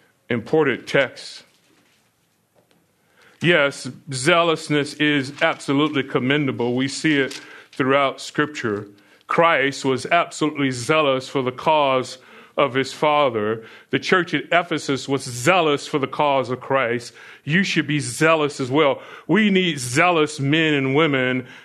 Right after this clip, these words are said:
in the church today. Do you agree with that? But we must have <laughs> men and women who are also, uh, lovers of God. Um,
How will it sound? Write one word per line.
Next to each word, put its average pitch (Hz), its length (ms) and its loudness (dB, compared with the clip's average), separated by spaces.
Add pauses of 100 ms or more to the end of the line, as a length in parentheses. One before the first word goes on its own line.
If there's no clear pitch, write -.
in 151 140 2
the 139 80 2
church 143 380 0
today. 139 300 0
Do 127 80 -2
you 143 80 2
agree 143 260 2
with 147 120 2
that? 156 400 0 (840)
But 175 140 4
we 180 140 2
must 185 460 4
have 160 260 2
<laughs> - 0 -
men 160 200 -2
and 156 220 4
women 160 340 2 (140)
who 156 160 4
are 151 40 6
also, 151 600 2 (260)
uh, 151 140 2
lovers 147 480 2
of 147 140 0
God. 165 420 2 (2500)
Um, 143 480 -2